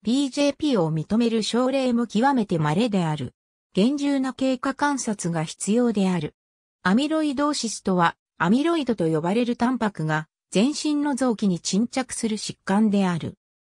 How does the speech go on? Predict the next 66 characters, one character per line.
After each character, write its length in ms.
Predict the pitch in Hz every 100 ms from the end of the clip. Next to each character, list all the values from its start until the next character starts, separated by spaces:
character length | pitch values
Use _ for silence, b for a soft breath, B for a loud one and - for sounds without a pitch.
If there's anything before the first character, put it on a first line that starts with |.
| _ -
原 200 | 185 302
発 220 | 285 277
性 260 | - 254 247
ア 80 | 240
ミ 120 | 269
ロ 120 | 277
イ 60 | 269
ド 140 | 262
ー 40 | 254
シ 160 | -
ス 140 | - 170
は、 220 | 165 - _ _
特 260 | 185 180 -
定 160 | 285
疾 200 | 285 - -
患 200 | 247 220
に 80 | 170
指 80 | -
定 240 | 226 240
さ 140 | - 226
れ 120 | 208
て 140 | 214
お 100 | 196
り、 180 | 156 151 _ b -
心 420 | - 240 294 294
ア 60 | 285
ミ 100 | 285
ロ 140 | 269
イ 40 |
ド 140 | 262 285
ー 40 |
シ 140 | - -
ス 100 | 175
を 100 | 151
合 180 | 147 - -
併 160 | 262 247
す 160 | 254
る 100 | 240
と 160 | 233 202
予 160 | 202
後 140 | 208 190
は 140 | 170
特 260 | 175 226 208
に 120 | 175
不 200 | - 165
良 160 | 214 208
で 160 | 185
あ 80 | 160
る。 160 | 135 - _ _ _ _ _
反 340 | - 220 302
応 140 | 294 277
性 600 | - 269 269 262 262 269
A 40 | 269
ア 80 |
ミ 140 | 262 254
ロ 140 | 254
イ 60 | 247
ド 140 | 247
ー 40 | 233
シ 160 | -
ス 160 | - 196
で 100 | 160
は、 200 | 151 - _ _
基 80 | -
礎 200 | - 302
疾 180 | -